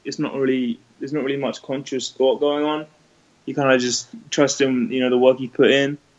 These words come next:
and, you know, when the, when the time comes, like, e-, either you're ready or you're not. And, uh, I try to be ready as much as I can. So it's hard to really say what, what's going on, 'cause I don't think there is a lot going on. You just kind of react to what you see on the court and, and just,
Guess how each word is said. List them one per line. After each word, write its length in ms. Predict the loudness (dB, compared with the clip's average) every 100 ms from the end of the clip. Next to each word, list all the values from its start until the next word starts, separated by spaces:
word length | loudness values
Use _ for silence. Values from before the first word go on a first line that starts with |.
| _ _ _ _ _ -20 -6
and, 420 | -4 -2 -2 -4
you 80 | -4
know, 140 | -4
when 160 | -2 -2
the, 100 | -4 -6
when 160 | -6
the 80 | -6
time 280 | -4 -4 -2
comes, 520 | 0 2 2 -2 -8
like, 220 | -8 -8 -10 -12
e-, 140 | -10 -2
either 240 | 0 4 6
you're 120 | 8
ready 220 | 8 6
or 20 |
you're 120 | 2 0
not. 260 | -2 -4 _ _ -18
And, 140 | -10
uh, 140 | -8 -8
I 60 |
try 140 | -6 -6
to 60 |
be 140 | -4 -4
ready 280 | -2 -2
as 100 | -2
much 180 | -6 -10
as 100 | -10
I 80 | -10
can. 360 | -10 -12 -12 -12
So 240 | -10 -12 _ _ _ _ _ _ _ _ -10
it's 120 | 4
hard 180 | 6 6
to 60 | 6
really 120 | 6
say 300 | 4 2 2
what, 340 | 0 -2 -2
what's 220 | -4 -4
going 260 | -2 -2 0
on, 240 | 0 -2
'cause 240 | -4 -8 -10 _ _ _ _ _ -6
I 60 | -2
don't 120 | -2
think 120 | 0
there 100 | -2
is 100 | -2
a 60 | -4
lot 160 | -6
going 240 | -4 -6 -6
on. 120 | -8
You 100 | -10
just 180 | -12 -8
kind 180 | -4
of 140 | -4 -6 _
react 360 | -4 0 0 0
to 80 | -4
what 140 | -2
you 80 | -4
see 220 | -6 -6
on 80 | -6
the 80 | -8
court 340 | -6 -4 -6
and, 240 | -8 -10 -12
and 120 | -10
just, 140 | -10